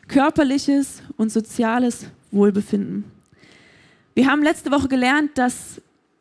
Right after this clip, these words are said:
mentale Gesundheit nichts Statisches ist. Dir kann es super gut gehen, gerade du bist vielleicht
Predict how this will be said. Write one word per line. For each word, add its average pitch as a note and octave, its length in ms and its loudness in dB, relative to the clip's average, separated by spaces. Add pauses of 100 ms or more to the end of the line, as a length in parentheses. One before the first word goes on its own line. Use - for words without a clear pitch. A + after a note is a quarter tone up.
(140)
mentale B3+ 520 -2
Gesundheit A3+ 440 -2
nichts G#3+ 220 -4
Statisches A3 500 -6
ist. - 220 -8 (540)
Dir A#3+ 80 0
kann D4 180 0
es D#4+ 140 -2
super F4+ 240 2
gut F4 200 2
gehen, F4+ 220 0 (640)
gerade C#4 320 0
du A#3 100 -4
bist C4 220 -4
vielleicht B3 480 -4